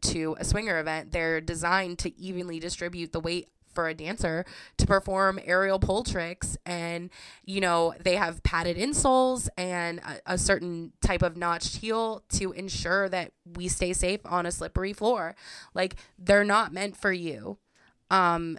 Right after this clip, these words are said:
so please stop wearing them. Try a different brand of shoes. Um, because I, I think it's all great and fine and dandy that, like, women are coming into this age of empowerment and sexuality and wanting to empower themselves,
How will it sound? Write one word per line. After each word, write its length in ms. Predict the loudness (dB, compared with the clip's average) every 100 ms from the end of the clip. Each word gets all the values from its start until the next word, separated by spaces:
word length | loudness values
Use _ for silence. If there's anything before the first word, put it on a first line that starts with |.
| -10
so 400 | -10 2 6 6
please 400 | 6 2 2 -2
stop 320 | 2 2 2 0
wearing 380 | 2 2 2
them. 340 | -2 -6 -8 -12 _ _
Try 300 | 0 2 4
a 120 | 0
different 380 | -2 -4 -4 0
brand 260 | -2 0 -6
of 120 | -6
shoes. 560 | -4 -2 -4 -8 -14 -16 -20 -20 _ 0
Um, 340 | 2 2 -2
because 680 | -6 -2 0 0 -2 -6 -8 -10 _ 0
I, 200 | 0 0 0
I 140 | -2
think 280 | 0 -6 -4
it's 300 | -2 -4 -4 0
all 380 | 4 4 0 -6 _ _ _ _ _ -16 -16 -6
great 280 | -2 -2 -4
and 120 | -6
fine 220 | -4 -4
and 160 | -6 -6
dandy 460 | -6 -6 -8 -8
that, 200 | -6 -4
like, 220 | -2 -4 -6 -18 -20 -16 6
women 460 | 8 10 8 6
are 180 | 6 6
coming 320 | 4 0 0
into 220 | 0 -2
this 200 | -2 -4 -2
age 340 | -2 -4 -4 -4
of 160 | -2
empowerment 720 | 0 2 4 6 8 6 0 -4 -2
and 400 | 0 2 0 0
sexuality 800 | -2 0 2 4 4 2 -4 -4
and 240 | -2 0
wanting 280 | 2 2 0
to 160 | 0 0
empower 420 | -2 -4 -2 -2
themselves, 640 | -2 -4 0 0 -2 -4